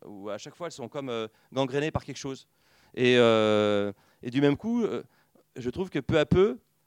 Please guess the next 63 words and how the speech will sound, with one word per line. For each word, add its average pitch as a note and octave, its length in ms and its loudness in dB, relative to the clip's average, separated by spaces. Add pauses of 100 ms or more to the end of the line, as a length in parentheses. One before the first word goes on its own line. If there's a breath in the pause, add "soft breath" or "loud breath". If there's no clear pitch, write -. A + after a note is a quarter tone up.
(140)
dans B2 80 -8
son D3 140 -4
obsession E3 680 -2
finalement C#3 640 -2
de A#2+ 80 -6
la A#2+ 80 0
décadence, C#3+ 640 -4 (220 soft breath)
on C3+ 80 -8
passe E3 340 0
de, B2+ 380 0
d'une - 100 -20
sorte C#3 160 -8
de C3 60 -10
dramaturgie D#3 360 -8
du D3+ 60 -12
rapport C#3+ 200 -6
de C3+ 60 -10
force G3 360 -8 (260 soft breath)
à C3+ 100 -8
une C#3 60 -4
dramaturgie D#3 540 -6
de, C3+ 420 -4
plus F3 160 -10
de C#3 60 -10
la B2+ 80 0
promiscuité D#3+ 520 -6
servile C#3+ 360 -6
ou C3+ 40 -10
de A2+ 40 -8
la A2 80 -4
servilité, C3 500 -10 (460)
ou G#2+ 160 -14
du, G#2 180 -18
du G#2+ 100 -16
bonheur C3 220 -2
de C#3 60 -6
la B2+ 40 -10
servilité. A#2 480 -14 (360 soft breath)
Et B2+ 60 -8
donc D3+ 140 0
on D#3 60 0
se C3+ 60 -2
rapproche C#3+ 260 0
beaucoup F#3 200 0
plus, G3 380 -6
ce - 120 -20
qui - 80 -10
est - 20 -4
encore A#2+ 140 -4
une A2+ 40 -4
fois B2 300 -2
l'opposé B2 400 -4
de A#2+ 60 -10
ce - 80 -16
qu'aimaient A2 180 -2
les, F#2+ 320 -2 (100)
les A2 100 -6
Macmoniens, A#2 380 0 (280 loud breath)
de B2 80 -2
thèmes C#3+ 160 2
un C#3 40 6
peu C#3+ 120 -2
viscontiens, C3+ 540 -4